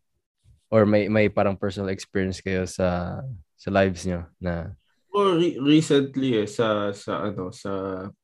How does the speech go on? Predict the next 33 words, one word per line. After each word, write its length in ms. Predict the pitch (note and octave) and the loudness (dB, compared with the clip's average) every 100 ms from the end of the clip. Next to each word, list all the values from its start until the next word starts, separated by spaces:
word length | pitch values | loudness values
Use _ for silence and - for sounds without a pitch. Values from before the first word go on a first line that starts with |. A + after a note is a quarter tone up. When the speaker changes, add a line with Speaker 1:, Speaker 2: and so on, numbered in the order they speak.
| _ _ _ _ - | _ _ _ _ 4
Speaker 2:
ay, 240 | D3 C#3+ | 8 10
yung 200 | C#3 C3+ | 10 6
previous 480 | B2+ C3+ B2 B2 - | 2 2 4 4 2
job 320 | - A2+ G#2 | 0 0 0
ko, 360 | G#2 F#2 F#2 _ _ _ | -4 -4 -6 _ _ _
bago, 420 | - A2 A2 G#2 | 2 4 4 0
di 180 | - A#2 | -4 0
ba 120 | A2 | 2
nakuha 360 | A2 A2+ A#2 A2 | 2 4 4 4
ko 100 | A2 | 2
tong 220 | G#2+ G#2 | -2 -4
bagong 360 | G#2 G2+ G2 G2+ | 2 2 2 -4
job 220 | G2+ F#2+ G2 | -2 -2 -4
ko? 340 | - F2 C3 _ _ _ _ _ _ - | -8 -8 -8 _ _ _ _ _ _ -6
Yung 560 | B2 B2+ B2 B2 B2 A#2+ | 4 6 6 2 0 4
luma 280 | B2+ C3 B2+ | 6 6 4
ko, 80 | B2 | 0
dati 320 | - B2+ B2 B2 | 0 2 2 2
kong 220 | A#2+ A2+ | -2 0
job, 240 | G#2+ G2 | -2 -2
nag-o-, 420 | G#2+ A2+ A2+ E2+ - | -2 -2 0 -2 0
ino-offer 520 | B2+ B2+ A#2+ B2 B2 | 0 2 0 0 -2
nila, 320 | A#2 A2+ G#2 | -4 -4 -2
iba-match 540 | G2+ A2 A2+ A2+ A2 B2 | -2 -2 -2 -4 -6 -8
nila 240 | A2 G#2+ | -4 -4
yung 160 | G#2+ G#2 | -4 -6
pay 180 | F#2+ | -6
ko. 300 | F2 F#2+ - _ | -4 -6 -8 _
Sinabi 400 | _ - A#2 A2 | _ -6 -4 -2
ko 120 | A2 | -4
no. 360 | G#2 F#2 F2+ - _ _ _ _ - | -6 -8 -10 -14 _ _ _ _ -8
Kasi 180 | B2 C#3 | -4 -2
parang, 540 | C#3+ C#3+ C#3+ C3+ C3+ | 0 0 -2 -4 -10